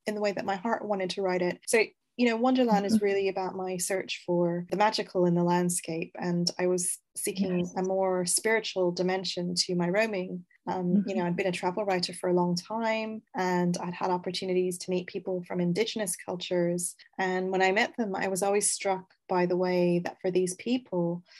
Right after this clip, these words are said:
Speaker 1: it was perfectly natural to enter into this reverential, reciprocal relationship with the forces of nature. And I wanted to know if somebody like myself, just a regular
Speaker 2: Yeah.
Speaker 1: person, might be able to experience a glimpse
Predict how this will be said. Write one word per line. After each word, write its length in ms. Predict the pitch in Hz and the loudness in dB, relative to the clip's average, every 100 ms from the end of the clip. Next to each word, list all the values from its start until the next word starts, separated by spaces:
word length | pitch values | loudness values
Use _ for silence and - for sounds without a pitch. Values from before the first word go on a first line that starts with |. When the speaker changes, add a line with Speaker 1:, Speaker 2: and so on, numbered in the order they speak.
| _ | _
Speaker 1:
it 160 | 180 - | -6 -4
was 240 | 208 185 | -2 -2
perfectly 680 | - 226 233 247 - 214 202 | -4 -6 -4 -4 -4 -4 -2
natural 560 | 180 202 - - 214 185 | -2 -2 -6 -6 -4 -6
to 120 | - | -6
enter 400 | 196 190 - 196 | -4 -4 -2 -2
into 220 | 180 175 | -2 -2
this 340 | 180 170 - - 180 | -2 -2 -4 -8 -4
reverential, 960 | 185 185 190 185 175 180 175 170 175 | -2 0 -2 -2 -4 -2 0 -2 -4
reciprocal 840 | 190 180 - - 175 - 175 175 175 | -6 -4 -6 -8 -10 -4 -2 -2 0
relationship 680 | 175 185 185 180 - 170 - - | 0 0 -2 -6 -4 -4 -6 -6
with 180 | 185 175 | -4 -4
the 60 | 180 | -4
forces 400 | 190 180 180 175 | -4 -4 -4 -4
of 60 | |
nature. 480 | 185 190 202 - 180 180 196 | -4 -4 -4 -4 -4 -4 -6
And 320 | 190 190 180 - | -4 -4 -6 -2
I 100 | 196 | -2
wanted 320 | 208 196 - | -2 -2 -2
to 100 | - | 0
know 240 | 202 185 185 | 0 2 0
if 80 | 185 | -4
somebody 600 | - 190 185 185 190 190 | -8 -6 -4 -2 -2 0
like 280 | 190 220 - 202 | 0 -2 -2 -6
myself, 600 | 190 180 180 170 180 - | -4 -4 -2 -4 -6 -8
just 200 | 185 - | -8 -4
a 60 | 185 | -2
regular 320 | 185 180 180 | 0 -2 -4
Speaker 2:
Yeah. 120 | 180 | -2
Speaker 1:
person, 540 | 202 175 185 175 175 - _ _ 190 | -2 0 -4 -8 -10 -16 _ _ -10
might 460 | 190 208 220 247 | -2 0 0 -4
be 120 | 233 | -6
able 360 | 202 202 208 208 - - | -6 -4 -6 -4 -4 -2
to 500 | 202 190 185 180 180 180 | 0 2 4 2 0 -8
experience 840 | 175 - 196 190 185 180 180 - | -6 -4 -2 -2 -2 -2 -2 -4
a 80 | 196 | -6
glimpse 640 | 180 208 202 202 - - | -4 -4 -4 -8 -8 -6